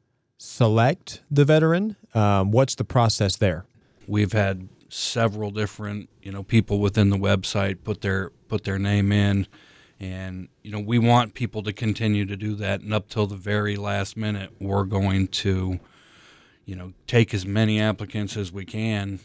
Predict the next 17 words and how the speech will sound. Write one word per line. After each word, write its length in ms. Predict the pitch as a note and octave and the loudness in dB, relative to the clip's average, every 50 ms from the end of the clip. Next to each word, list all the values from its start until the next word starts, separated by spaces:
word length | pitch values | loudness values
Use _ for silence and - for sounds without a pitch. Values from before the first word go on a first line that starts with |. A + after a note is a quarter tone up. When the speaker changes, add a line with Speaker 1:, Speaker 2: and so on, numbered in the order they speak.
| - _ - | -16 _ -14
Speaker 2:
And, 220 | F#2+ F#2+ F#2 F2+ | -14 -12 -10 -8
s-, 340 | - - - - - - - - | -8 -6 -6 -6 -6 -8 -10 -12
you 100 | C2+ E2 | -16 -16
know, 200 | G2 F2 E2+ D#2 C#2 | -16 -16 -16 -14 -8
we, 140 | G#2 A#2+ C3+ | -2 -2 0
we 320 | C#3 - - A2 C3+ D3 | -2 -2 -2 0 0 2
wanna 320 | C3+ B2+ C#3 D3 C#3 B2 G#2+ | 2 4 4 4 4 4 2
give 480 | G2 F2+ F2 F2+ G#2+ A#2 C3 A#2+ G#2 | 0 -4 -6 0 2 2 2 2 0
this 380 | G2+ A2 A2 A2 G#2 - - - _ _ - - _ _ _ _ _ _ _ _ _ - | -2 0 0 0 0 -2 -6 -10 _ _ -20 -20 _ _ _ _ _ _ _ _ _ -6
to, 220 | - G#2+ F#2+ - - _ _ _ _ - | -4 -4 -4 -4 -6 _ _ _ _ -6
to 140 | - - G#2+ | 0 2 2
the 120 | F2+ G2 F2+ | 2 2 -4
right 440 | F2+ F2+ G#2 G#2 D#2+ C#2+ C#2 - | -4 -2 0 0 0 -2 -6 -6
person 460 | - - A2+ G#2+ G2+ - - G2 F#2 F#2 | 0 4 4 4 4 4 0 -4 0 4
as 160 | A2 G#2+ G2+ | 6 6 8
Speaker 1:
Mm. 80 | F#2 | 6
Speaker 2:
well. 340 | F#2+ F2+ D#2 - - - - | 6 4 0 -4 -6 -12 -18